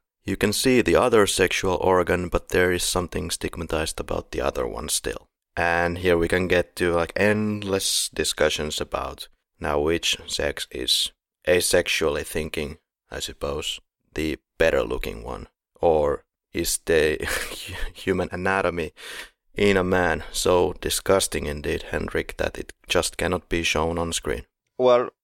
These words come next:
Speaker 2: the obvious answer is yes.
Speaker 1: No.
Speaker 2: Ye-, yes, it is. <laughs> Like, I can't understand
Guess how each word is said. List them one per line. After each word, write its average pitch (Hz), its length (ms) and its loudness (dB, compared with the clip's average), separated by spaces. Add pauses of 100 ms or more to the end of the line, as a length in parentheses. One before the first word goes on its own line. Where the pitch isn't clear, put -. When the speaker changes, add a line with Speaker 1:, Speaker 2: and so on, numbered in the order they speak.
(100)
Speaker 2:
the 123 200 4
obvious 120 460 4
answer 117 440 4
is 98 320 -6 (140)
yes. 226 640 0
Speaker 1:
No. 117 440 2
Speaker 2:
Ye-, 160 320 4
yes, 202 360 4
it 233 160 -8
is. - 440 -4 (160)
<laughs> - 40 -18 (500)
Like, 156 320 4 (920)
I 175 220 4
can't 226 400 4
understand 143 500 4